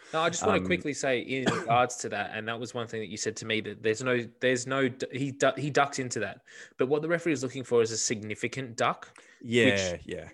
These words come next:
Speaker 2: yeah.
Speaker 1: which is where he's standing up and he's probably slipped and fallen into the tackle and it's low. The fact
Speaker 2: Mm-hmm.
Speaker 1: is that Swinton was standing up, upright, going
Speaker 2: Correct.
Speaker 1: into the
Speaker 2: Yep.
Speaker 1: tackle. So if
Speaker 2: Yep.
Speaker 1: Whitelock had slipped further, it would have been worse.
Speaker 2: Mm.
Speaker 1: Um,
Speaker 2: Mm.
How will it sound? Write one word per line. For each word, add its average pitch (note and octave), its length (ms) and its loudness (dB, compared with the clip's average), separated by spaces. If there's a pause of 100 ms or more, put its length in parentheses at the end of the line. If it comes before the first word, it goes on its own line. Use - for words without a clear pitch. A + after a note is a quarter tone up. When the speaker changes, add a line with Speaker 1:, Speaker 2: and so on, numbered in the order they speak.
Speaker 2:
yeah. - 100 -4
Speaker 1:
which C3+ 180 2
is B2 160 0
where C3 180 8
he's C3+ 320 0
standing C3+ 460 2
up B2 180 -2
and A#2+ 100 -2
he's B2 220 -4
probably A#2 460 -4
slipped - 400 -2
and A2 100 -10
fallen C#3 600 -2
into C3+ 220 -6
the B2+ 120 -8
tackle C3+ 340 -2
and B2+ 80 -2
it's G#2 160 -8
low. B2+ 360 2 (520)
The A#2 60 -8
fact C#3 300 2
Speaker 2:
Mm-hmm. B2+ 100 2
Speaker 1:
is A#2+ 180 2
that A#2+ 180 0 (260)
Swinton C#3+ 500 0
was A#2 120 0
standing A2 460 0
up, G#2+ 220 -2 (340)
upright, A2 520 2
going A2+ 160 4
Speaker 2:
Correct. G#2+ 100 0
Speaker 1:
into G#2 160 -6
the G#2 80 -4
Speaker 2:
Yep. G2 60 -6
Speaker 1:
tackle. G#2 340 0
So A2+ 280 2
if D#3+ 340 0 (220)
Speaker 2:
Yep. - 200 -6
Speaker 1:
Whitelock C3 420 4
had A#2+ 240 4
slipped - 500 0 (200)
further, A#2 560 2 (240)
it B2 60 -2
would B2 120 2
have A#2 60 2
been G#2 180 -2
worse. G#2+ 540 0 (200)
Speaker 2:
Mm. G2 300 -6
Speaker 1:
Um, G2+ 400 -2
Speaker 2:
Mm. G2 100 -10